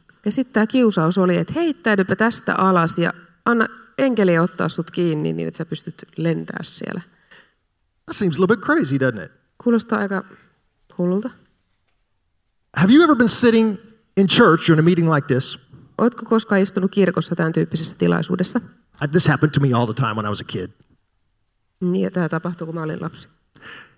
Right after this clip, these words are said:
Speaker 2: It's really quiet.
Speaker 1: On tosi hiljasta.
Speaker 2: And you just, like,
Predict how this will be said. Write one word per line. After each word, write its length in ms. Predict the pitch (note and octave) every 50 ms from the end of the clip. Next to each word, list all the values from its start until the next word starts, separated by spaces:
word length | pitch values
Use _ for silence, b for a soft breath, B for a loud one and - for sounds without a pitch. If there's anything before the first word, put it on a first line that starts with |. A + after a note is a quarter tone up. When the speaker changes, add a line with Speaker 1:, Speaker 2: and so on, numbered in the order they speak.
| B _ - C3+
Speaker 2:
It's 100 | - D#3
really 160 | D#3 C#3 C#3 - - D3
quiet. 320 | A#2 G2+ A2+ A2+ C3+ - - - - - - - - - -
Speaker 1:
On 140 | C#3 - -
tosi 340 | - - D#3 - D3+ C#3
hiljasta. 520 | D#3+ F3 F#3 F#3+ F#3+ F3+ F3+ - - F#3 F3 - _ _ _ _ _ _ _ _ _ _ _ _ _ _ _ -
Speaker 2:
And 80 | D3+ D3
you 80 | C#3+ C#3
just, 180 | C3+ C#3 - -
like, 220 | G2 G2 F#2 -